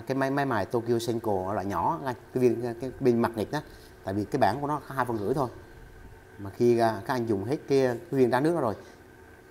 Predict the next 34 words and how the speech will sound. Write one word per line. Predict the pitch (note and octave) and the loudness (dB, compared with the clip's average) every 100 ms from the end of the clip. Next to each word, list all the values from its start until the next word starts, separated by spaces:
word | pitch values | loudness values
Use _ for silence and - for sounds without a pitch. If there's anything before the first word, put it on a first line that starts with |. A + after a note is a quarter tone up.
| - - - | -20 -20 -8
các | - | -2
anh | A#2+ | 0
lấy | A2+ C3 | 2 0
viên | C#3 A#2 | 0 -2
này | G2 | -2
để | F#2+ | -6
thay | A2 A#2 | -4 -4
thế | B2+ D3 | -4 -4
nhá, | D3+ - - - | -6 -8 -14 -10
thay | A2+ | -6
thế | B2+ C3+ G3+ | -6 -6 -6
để | G#2+ | 0
làm, | G#2 F2 E2+ - - - | 0 0 -8 -14 -20 -8
để | G#2 | 0
làm, | B2 G2 F#2+ F#2+ | 2 2 0 -4
à, | |
viên | F2+ A#2 | 0 2
đá | A#2+ | 2
thô | C3 B2 A2+ A2+ - - | 2 0 -2 -6 -14 -6
để | |
mình | A#2 G#2+ | -2 0
mài | G#2 F#2 | 0 -2
á, | F#2+ A#2+ - - - - - | -6 -8 -12 -14 -14 -20 -12
mình | G#2+ G#2 | -4 -2
mài, | G2+ F#2 F2+ | -2 -4 -6
à, | F2+ | -6
mình | G2 F#2+ | -4 -4
mài | F2+ | 0
nét, | G#2 F3 - - | 0 0 -4 -4
mình | G#2 F#2+ | -2 0
mài | F#2 | -2
nét | G2 C3+ E3+ | -2 -4 -4
cho | C3 | -2
nó, | A#2+ C3 | -2 -2